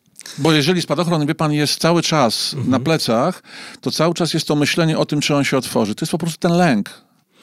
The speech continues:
Speaker 2: Wspomnieliśmy dzisiaj kilka razy o pana książce Pułapki przyjemności. Tak mi się skojarzyło, jak ją pierwszy raz zobaczyłem z pułapkami myślenia Kahnemana.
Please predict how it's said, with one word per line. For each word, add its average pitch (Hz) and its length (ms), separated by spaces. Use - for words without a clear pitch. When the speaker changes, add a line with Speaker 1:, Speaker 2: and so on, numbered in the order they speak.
Speaker 2:
Wspomnieliśmy 156 600
dzisiaj 127 680
kilka 143 240
razy 117 320
o 110 160
pana 120 240
książce 117 560
Pułapki 110 760
przyjemności. 113 640
Tak - 180
mi 117 80
się - 100
skojarzyło, 110 520
jak - 320
ją 110 140
pierwszy - 340
raz 110 80
zobaczyłem 113 440
z - 80
pułapkami 117 500
myślenia 117 400
Kahnemana. 104 540